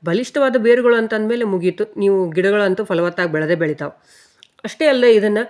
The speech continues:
ಆ, ಸ್ಪ್ರೇ ಬಾಟಲ್ನ ಹಾಕಿ ಗಿಡಗಳಿಗೆ ಸಿಂಪಡಿಸಿದ್ರೆ ಕೆಲವೊಂದಿಷ್ಟು ಇನ್ಸೆಕ್ಟ್ ಹಾಗೂ ಇರುವೆಗಳಿಂದನ ಸಹಿತ ಇದನ್ನ ಕಾಪಾಡ್ಕೋಬೋದು. ಕೆಲವೊಂದಿಷ್ಟು ಮಾತ್ರ, ಪ್ರ-, ಎಲ್ಲ ಅಲ್ಲ, ಕೆಲವೊಂದಿಷ್ಟು ಇವು-, ಇವುಗಳ, ಮ್, ಇನ್ಸೆಕ್ಟ್‌ಗಳಿಂದ,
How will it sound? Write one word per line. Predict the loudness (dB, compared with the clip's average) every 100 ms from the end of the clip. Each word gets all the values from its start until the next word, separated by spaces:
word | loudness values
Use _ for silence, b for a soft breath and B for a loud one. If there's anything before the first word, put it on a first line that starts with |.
| B B -8
ಆ, | -8
ಸ್ಪ್ರೇ | -2 2 4
ಬಾಟಲ್ನ | 2 2 0 0
ಹಾಕಿ | -2 -4 -4 -8
ಗಿಡಗಳಿಗೆ | 0 2 2 2
ಸಿಂಪಡಿಸಿದ್ರೆ | 2 0 0 -2 -2 -2 -4 -6 _
ಕೆಲವೊಂದಿಷ್ಟು | -2 2 4 2 -2 -6
ಇನ್ಸೆಕ್ಟ್ | -2 -2 0 -2 -2 -4
ಹಾಗೂ | -2 0
ಇರುವೆಗಳಿಂದನ | 2 4 4 2 2 0 -2
ಸಹಿತ | -2 -4 0
ಇದನ್ನ | 2 2
ಕಾಪಾಡ್ಕೋಬೋದು. | 0 -4 -6 -8 -10 -10 -12 _
ಕೆಲವೊಂದಿಷ್ಟು | -4 0 2 0 0 -2 -4
ಮಾತ್ರ, | -4 -6 -12 -14 B B _
ಪ್ರ-, | -2 -2
ಎಲ್ಲ | 0 0 0
ಅಲ್ಲ, | 0 -2 -4 -6 B B -2
ಕೆಲವೊಂದಿಷ್ಟು | 0 2 0 -2 -4 -4
ಇವು-, | -2 -2 0
ಇವುಗಳ, | -2 0 0
ಮ್, | 0 -2 -4 -8 -8
ಇನ್ಸೆಕ್ಟ್‌ಗಳಿಂದ, | -4 -2 -2 -2 -2 0 -2